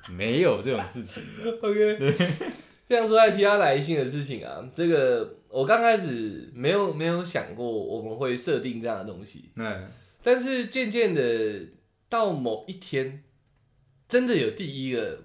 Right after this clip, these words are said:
Speaker 2: 我们不认识的听众
Speaker 1: 嗯。
Speaker 2: 私讯我们，那时候是一个蛮
Speaker 1: 完全不认识的吗？
Speaker 2: 完全不认识的。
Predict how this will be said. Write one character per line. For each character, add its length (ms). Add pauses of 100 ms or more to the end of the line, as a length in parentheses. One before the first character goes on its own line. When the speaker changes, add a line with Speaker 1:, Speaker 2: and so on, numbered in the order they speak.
Speaker 2:
我 80
们 120
不 120
认 140
识 360
的 100 (760)
听 200
众 240 (380)
Speaker 1:
嗯。 340 (140)
Speaker 2:
私 240
讯 240
我 80
们， 160 (680)
那 140
时 60
候 140
是 180
一 160
个 340
蛮 120
Speaker 1:
完 100
全 180
不 140
认 140
识 120
的 60
吗？ 80
Speaker 2:
完 40
全 200
不 60
认 180
识 160
的。 180